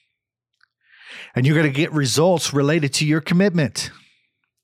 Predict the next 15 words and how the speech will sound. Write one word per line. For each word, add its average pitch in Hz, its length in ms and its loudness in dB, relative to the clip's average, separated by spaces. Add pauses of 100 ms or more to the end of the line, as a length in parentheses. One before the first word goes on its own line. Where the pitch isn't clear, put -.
(1600)
You 147 200 2
are 147 60 2
going 151 260 2
to 143 80 -6
get 147 180 -2
results 151 680 0
that 135 160 0
are 135 120 0
related 139 540 0
and 135 160 -4
correlated 151 640 0
to 160 100 -2
your 151 220 -2
commitment 156 560 -4
level. 98 360 -8